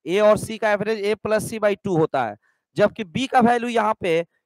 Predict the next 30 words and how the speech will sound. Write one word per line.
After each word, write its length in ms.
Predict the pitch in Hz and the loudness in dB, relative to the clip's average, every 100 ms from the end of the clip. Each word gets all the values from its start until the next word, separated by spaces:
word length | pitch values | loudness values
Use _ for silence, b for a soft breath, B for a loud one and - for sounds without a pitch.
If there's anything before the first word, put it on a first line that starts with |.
| - | -2
यहाँ 180 | 196 | -2
पे 140 | 202 208 | 0 -4
बी 200 | 160 240 | -6 -4
का 120 | 247 | 0
value 260 | 233 233 233 | 2 0 -2
छह 220 | - 233 | -4 -2
सौ 160 | 233 240 | 0 0
बारह 280 | 202 202 214 | 2 2 2
दे 160 | 190 180 | 0 0
रखा 320 | 160 - 131 | 0 -2 -2
है, 140 | 110 101 _ _ _ | -2 -8 _ _ _
तो 60 | 160 | -8
बी 200 | 135 226 | -6 -2
का 120 | 233 | 0
value 280 | 240 233 220 | 2 2 0
छह 200 | - 214 | -4 -4
सौ 160 | 190 180 | -2 -2
बारह 420 | 165 170 220 254 | 2 4 4 4
है, 240 | 254 226 120 _ _ _ _ | 2 0 -2 _ _ _ _
ए 120 | 175 226 | 0 4
और 160 | 226 | 4
सी 200 | - - 190 | 2 -4 -2
का 140 | 185 | 0
average 300 | 175 175 175 | 0 -2 -6
पूछ 280 | - 269 277 | -6 -6 0
रहा 260 | 262 254 254 | 6 6 6
है, 320 | 254 220 131 - _ _ _ | 4 0 -2 -8 _ _ _
पहली 320 | 214 196 214 | 2 2 2
और 160 | 240 226 | 2 0
तीसरी 600 | - 233 233 233 190 165 | -2 -8 -6 -6 -6 -8